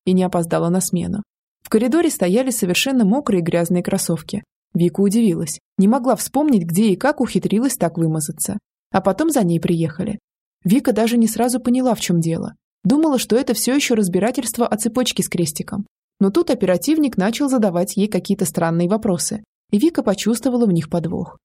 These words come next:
Но самое ужасное прозвучало неожиданно.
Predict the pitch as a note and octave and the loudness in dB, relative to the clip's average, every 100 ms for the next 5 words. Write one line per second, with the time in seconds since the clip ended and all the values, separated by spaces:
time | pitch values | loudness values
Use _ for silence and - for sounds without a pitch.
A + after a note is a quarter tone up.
0 | _ _ _ - F#3 - B3 A3+ F#3 - | _ _ _ 0 0 2 2 4 2 0
1 | E3+ G#3+ C#4+ C#4 B3+ A#3+ G#3+ G#3+ F3+ E3 | 0 0 0 -2 0 0 0 0 0 0
2 | E3 E3+ F#3 G3 E3+ F3 - | 2 0 2 0 -2 -4 -8